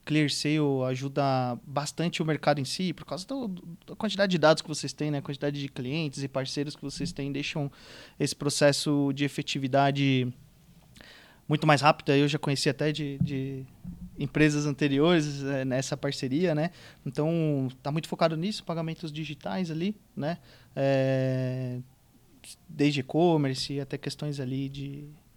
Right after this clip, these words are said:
de WhatsApp, link de pagamento, essas evoluções gerais ali no meio digital.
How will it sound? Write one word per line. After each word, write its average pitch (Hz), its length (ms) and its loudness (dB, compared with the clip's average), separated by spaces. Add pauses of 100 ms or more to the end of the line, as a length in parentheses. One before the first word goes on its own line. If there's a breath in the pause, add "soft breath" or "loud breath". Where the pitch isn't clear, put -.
de 139 560 -10 (1120 soft breath)
WhatsApp, 135 540 0
link 131 200 -2
de - 80 -12
pagamento, 139 420 -2
essas 254 240 -8
evoluções 208 720 -6 (120)
gerais 139 520 0
ali 135 160 -4
no 139 100 -4
meio 135 220 -2
digital. 135 420 -8